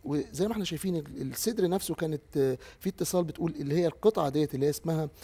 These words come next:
آه، بيبقى تندر لوين، فبجيب الصدر وافتحه. أنا عايز أحشي الصدر ده بالجبنة، فبحط الجبنة هنا وأحطها وأخبيها جوه علشان ما تسحش. يعني الجبنة دلوقتي محمية من الجنب دوت بلحمة. نعمل واحدة تانية،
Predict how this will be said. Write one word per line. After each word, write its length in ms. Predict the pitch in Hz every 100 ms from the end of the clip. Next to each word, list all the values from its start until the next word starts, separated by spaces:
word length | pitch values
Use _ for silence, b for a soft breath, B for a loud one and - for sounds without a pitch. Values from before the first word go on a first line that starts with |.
| B B B -
آه، 260 | 131 120
بيبقى 280 | 117 127 -
تندر 360 | - 160 147 123
لوين، 320 | 123 117 92 - B B B
فبجيب 340 | 151 175 240
الصدر 320 | - - 220
وافتحه. 460 | 180 131 - 120 - - - - -
أنا 120 | 175 202
عايز 300 | 277 294 - 226
أحشي 280 | - -
الصدر 320 | 165 - 202 175
ده 160 | 160
بالجبنة، 420 | 147 113 120 117
فبحط 460 | 107 147 165 - -
الجبنة 320 | 170 208 190
هنا 260 | 185 202 196 -
وأحطها 840 | 147 - 147 - - - 240 233
وأخبيها 920 | 165 262 160 - 151 147 196 151 117 B B B B B
جوه 340 | 139 156 107 90 - - - -
علشان 460 | 117 117 165 160 160 b b b b b -
ما 80 |
تسحش. 520 | 123 - 127 - - -
يعني 140 | 104 104
الجبنة 280 | 139 147
دلوقتي 420 | 120 143 180 196 202 -
محمية 480 | 127 - 147 151 127
من 160 | 110 143
الجنب 360 | 120 135 131
دوت 320 | 123 123 117
بلحمة. 440 | 101 117 - 214 262 - B B B B B -
نعمل 280 | 113 107 117
واحدة 220 | 131 127
تانية، 320 | - 170 233